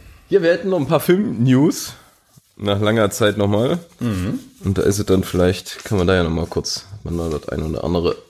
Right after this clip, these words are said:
Speaker 1: Thema nochmal.
Speaker 2: Ja, auf jeden Fall. So.
Speaker 1: Okay, das geht super fix. Mein erstes ist, die Oscars zweiundzwanzig wurden vom achtundzwanzigsten Februar auf den fünfundzwanzigsten April verlegt.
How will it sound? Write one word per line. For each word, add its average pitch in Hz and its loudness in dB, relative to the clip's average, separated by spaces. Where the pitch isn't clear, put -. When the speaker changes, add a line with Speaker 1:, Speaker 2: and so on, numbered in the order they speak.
Speaker 1:
Thema 104 2
nochmal. 90 2
Speaker 2:
Ja, 135 4
auf 113 -2
jeden 127 -2
Fall. 135 -8
So. - -10
Speaker 1:
Okay, 131 4
das 117 -2
geht 123 2
super 131 2
fix. 156 -2
Mein 127 4
erstes 139 0
ist, 117 2
die 113 2
Oscars 120 2
zweiundzwanzig 104 2
wurden 82 0
vom 80 -4
achtundzwanzigsten - -2
Februar 76 -2
auf - -6
den 123 0
fünfundzwanzigsten - -4
April - -4
verlegt. - -4